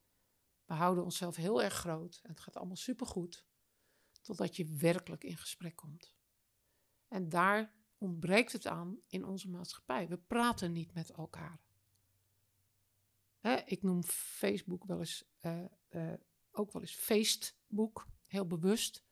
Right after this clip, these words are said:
want we laten alleen maar zien hoe goed het met ons gaat. Je hoeft daar ook niet te huilen en te jammeren en te klagen, maar soms is het best fijn als je gewoon eerlijk kunt zijn.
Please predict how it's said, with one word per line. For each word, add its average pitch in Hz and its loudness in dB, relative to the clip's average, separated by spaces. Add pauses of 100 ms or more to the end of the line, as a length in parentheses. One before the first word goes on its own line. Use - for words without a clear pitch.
(360)
want 190 -4
we 180 -2
laten 170 0
alleen 170 -2
maar 165 -2
zien 165 -6
hoe 165 -6
goed 269 -6
het - -8
met 160 -8
ons 160 -14
gaat. 160 -18 (760)
Je 277 2
hoeft 339 8
daar 226 8
ook 208 8
niet 196 8
te - 2
huilen 175 8
en 165 2
te 170 2
jammeren 160 4
en 147 -2
te 160 -8
klagen, 214 4 (320)
maar 165 -10
soms 190 -4
is 165 -6
het 160 -6
best 180 4
fijn 214 6 (720)
als 208 -10
je 208 -10
gewoon 170 -6
eerlijk 220 0
kunt 143 -8
zijn. 143 -12